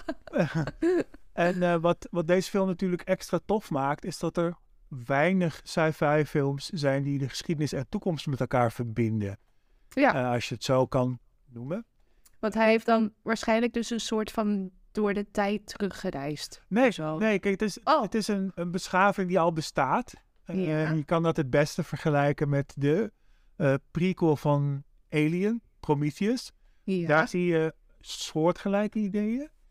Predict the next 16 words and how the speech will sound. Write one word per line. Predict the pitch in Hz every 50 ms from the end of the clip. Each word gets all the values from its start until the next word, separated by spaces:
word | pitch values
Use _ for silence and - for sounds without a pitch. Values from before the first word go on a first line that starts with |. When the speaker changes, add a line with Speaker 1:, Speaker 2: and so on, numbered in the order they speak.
| _ - _ _ _ -
Speaker 2:
Eh, | - 151 151 147 147 151 143 127
dus | 143 135 123
een, | 147 147 - _ -
in | 151 156 147
dit | 147 160 -
geval | - 127 - 165 151 147 151 165
een, | 160 147 - 156
een, | 147 147 135 127 139 -
een | - 165 143 139
humanoid | 139 135 165 175 170 175 165 165 160 151 147 143 -
ras | 135 127 139 139 135 - -
die | - 147 135 131 135 135 127 127 127 123 120 _
toen | - 160 151 151
al, | 139 123 127 127 127 127 123 127 123 120
eh, | 123 117 117 113 113 110 113
eh, | 113